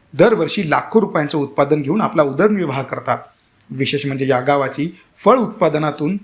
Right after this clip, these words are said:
दरवर्षी लाखो रुपयांची उलाढाल होत असते. मात्र मागील वर्षी झालेला अत्यल्प पाऊस आणि त्यातच यावर्षी वाढलेला उन्हाळा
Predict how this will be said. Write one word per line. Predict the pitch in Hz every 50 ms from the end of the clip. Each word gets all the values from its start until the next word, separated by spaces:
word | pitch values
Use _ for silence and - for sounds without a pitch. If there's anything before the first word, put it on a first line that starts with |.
| - _ _ _ _ -
दरवर्षी | 135 170 214 214 185 170 147 - 220 180 147
लाखो | 139 139 - - 226 233
रुपयांची | 208 214 180 156 147 147 - 240
उलाढाल | 226 175 156 151 143 135 156 156
होत | 139 196 214 -
असते. | 143 135 - - 127 - - - _ _ _ _ _ _
मात्र | - 135 127 - 131
मागील | 131 131 131 131 131 135 139 135
वर्षी | 135 127 - 147
झालेला | 131 120 120 135 131 131
अत्यल्प | - 135 - - - 151 139 - -
पाऊस | 127 - - 139 147 170 180 - - - - - - _
आणि | - 156
त्यातच | 147 151 - 147 143 - 190 180 151 147
यावर्षी | 139 135 131 139 135 - 160
वाढलेला | 139 127 127 127 123 143 151 151
उन्हाळा | 139 135 131 151 156 139 120